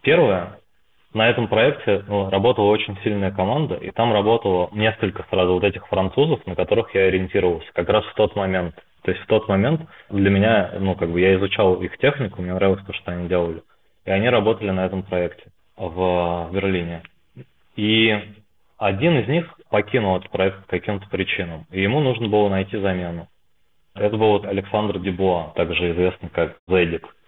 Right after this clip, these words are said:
Вот. И это тоже художник, который оказал на меня влияние как раз в тот момент. Соответственно, я в тот момент делал нечто,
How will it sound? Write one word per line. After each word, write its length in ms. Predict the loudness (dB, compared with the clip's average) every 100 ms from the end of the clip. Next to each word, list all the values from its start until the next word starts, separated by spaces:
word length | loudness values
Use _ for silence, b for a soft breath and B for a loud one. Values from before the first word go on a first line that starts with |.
| b b
Вот. 300 | 2 2 0
И 440 | -2 2 4 2 2
это 140 | 0 2
тоже 240 | 2 0
художник, 420 | 2 2 2 0 -4
который 260 | 0 2
оказал 380 | 2 2 2 2
на 60 | 2
меня 200 | -2 0
влияние 400 | 2 0 0 -4
как 120 | -6
раз 120 | -8
в 60 | -6
тот 180 | -8
момент. 320 | -6 -6 -6 -6
Соответственно, 360 | 0 0 0 0
я 140 | 2
в 60 | 0
тот 200 | -4 -4
момент 300 | -2 -2 4
делал 220 | 4 4
нечто, 420 | 0 -2 -4 -8